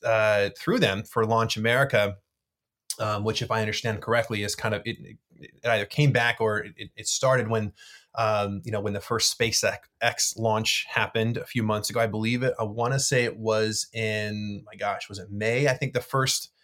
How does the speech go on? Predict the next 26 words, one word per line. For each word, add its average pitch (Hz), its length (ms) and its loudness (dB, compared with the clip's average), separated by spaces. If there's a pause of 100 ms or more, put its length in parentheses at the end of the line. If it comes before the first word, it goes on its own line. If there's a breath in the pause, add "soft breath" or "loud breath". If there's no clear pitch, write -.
(120)
SpaceX 127 520 0
launch 127 220 0
happened. 147 420 2 (680 loud breath)
So 175 380 4
long 196 240 4
story 185 220 4
short, 202 360 6
they, 180 560 6 (100)
they 165 180 4
got 196 180 6
the 175 100 6
opportunity 156 460 4
to 139 100 6
do 143 160 6
some, 135 440 6
um, 120 360 2
on-air 139 320 6
graphics 131 480 4
and 135 80 2
essentially 175 480 2 (240)
kind 147 140 2
of 135 80 2
establish 135 500 2
the 131 140 2
identity 127 500 2
behind 120 600 2